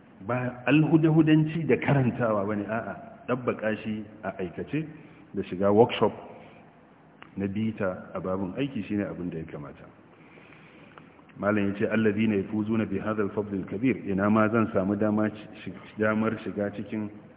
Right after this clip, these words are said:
irin waɗannan mutanen, ah, waɗanda za su dace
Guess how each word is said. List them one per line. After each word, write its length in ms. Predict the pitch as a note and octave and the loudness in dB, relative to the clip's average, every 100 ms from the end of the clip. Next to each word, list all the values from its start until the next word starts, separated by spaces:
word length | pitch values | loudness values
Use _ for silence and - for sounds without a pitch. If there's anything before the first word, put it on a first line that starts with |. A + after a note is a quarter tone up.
| - - - B2 | -20 -20 -10 0
irin 220 | B2 G#2+ | 2 2
waɗannan 380 | - G#2+ G#2+ G#2 | 2 2 2 2
mutanen, 480 | G#2+ G#2 G#2+ B2 A#2+ - - - - - - - - - | 2 2 2 2 0 -6 -14 -16 -20 -20 -20 -20 -20 -10
ah, 360 | G2 F#2 F2 E2 E2 - - - - - - - G2 | -4 -4 -4 -8 -10 -18 -20 -20 -20 -20 -20 -18 -4
waɗanda 720 | G#2 B2 A#2+ G#2 G2 F2+ D#2+ - - - - | -2 0 2 2 2 0 -2 -12 -20 -18 -8
za 340 | G#2 A#2 A#2 | 2 2 2
su 80 | G#2+ | -2
dace 560 | F2+ A#2 A#2+ - G#2+ | 0 2 0 -2 -4